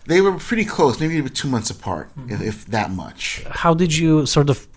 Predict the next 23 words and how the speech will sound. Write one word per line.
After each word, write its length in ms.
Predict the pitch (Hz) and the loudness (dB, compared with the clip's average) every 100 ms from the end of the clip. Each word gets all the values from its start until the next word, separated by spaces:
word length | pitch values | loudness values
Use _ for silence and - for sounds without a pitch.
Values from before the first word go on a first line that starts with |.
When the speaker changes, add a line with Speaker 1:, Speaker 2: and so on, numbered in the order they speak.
| - | -4
Speaker 2:
compare 440 | - 127 139 147 | 0 2 6 6
those 220 | 131 120 120 | 6 4 4
movies 340 | 123 117 113 | 2 2 -2
at 200 | 110 - | -4 -2
that 200 | 123 123 | -2 0
time? 340 | 127 113 110 | 2 2 0
Uh, 240 | 117 113 107 - - - | -2 -2 -2 -6 -20 -12
w-, 380 | 110 135 147 147 | -10 -4 -2 0
was 160 | 139 | 0
it, 340 | 139 - - 139 | 0 -2 -4 0
you, 80 | 143 | 0
you 180 | 139 131 | 2 0
felt 260 | - 139 | 4 4
that 140 | 131 123 | 4 4
they, 200 | 123 117 | 2 2
they 220 | 110 120 | 2 2
represented 520 | 120 - 135 120 117 | 2 0 -2 -2 -4
the 80 | 110 | -6
same 640 | - - 135 147 156 156 | -4 0 2 4 4 2
kind 360 | 151 151 147 143 | 2 2 2 2
of, 200 | 139 127 | 0 0
you 80 | 120 | 0
know, 220 | 117 | 2